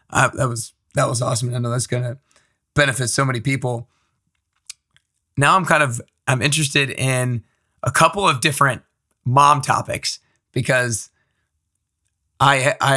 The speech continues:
help coach a lot of moms, and I know a lot of moms are listening, and I just think it's, it's beneficial for everybody.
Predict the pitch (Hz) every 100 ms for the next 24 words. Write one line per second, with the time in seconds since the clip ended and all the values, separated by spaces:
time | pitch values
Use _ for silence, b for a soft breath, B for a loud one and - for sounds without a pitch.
0 | 135 123 135 - - - 139 - 127 123
1 | 127 127 127 123 123 123 120 120 117 120
2 | 123 160 170 156 151 131 120 107 139 120
3 | - - - 117 123 120 123 113 113 131
4 | 208 151 113 95